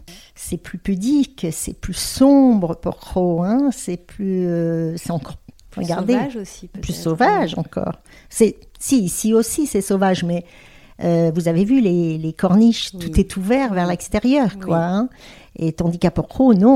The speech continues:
Speaker 1: on n'est pas là à regarder la vue, euh, à l'infini. Et la vue, c'est la baie.
Speaker 2: Oui.
Speaker 1: Et la baie, elle est fermée par bagot. Donc, c'est vraiment autre chose. C'est comme le, le, le soleil et, et la lune, quoi.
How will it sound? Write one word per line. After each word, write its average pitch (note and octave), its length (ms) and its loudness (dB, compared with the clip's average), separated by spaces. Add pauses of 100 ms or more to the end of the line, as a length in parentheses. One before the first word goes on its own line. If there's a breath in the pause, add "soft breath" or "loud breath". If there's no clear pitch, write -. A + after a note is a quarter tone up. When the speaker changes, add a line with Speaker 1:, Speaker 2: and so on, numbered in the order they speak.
(140)
Speaker 1:
on D#3+ 60 2
n'est D#3+ 120 2
pas A3+ 300 0
là F#3+ 320 2
à D#3+ 60 -2
regarder E3 440 -2
la E3+ 120 2
vue, G#3 400 0
euh, F3+ 340 -4 (100)
à E3+ 60 -4
l'infini. A3+ 500 2
Et F3 40 2
la E3 180 0
vue, G#3+ 240 0
c'est - 160 -6
la E3 140 0
baie. G3+ 260 2 (240)
Speaker 2:
Oui. E3+ 220 -12
Speaker 1:
Et F#3+ 80 0
la F3+ 140 4
baie, C4 180 4
elle G3 100 4
est F#3+ 60 8
fermée C4+ 580 0
par A#3+ 160 -8
bagot. A3 500 0 (560 loud breath)
Donc, G3 280 0
c'est - 300 0
vraiment B3+ 500 2 (680)
autre - 260 -2
chose. A#3 280 -4
C'est - 120 -4
comme B3+ 280 0
le, G#3+ 300 0
le, G#3+ 220 2
le G#3+ 160 0
soleil A#3 600 0
et, G#3 400 0 (260 soft breath)
et A3+ 80 -4
la B3 120 2
lune, C4 340 2
quoi. E3 160 -4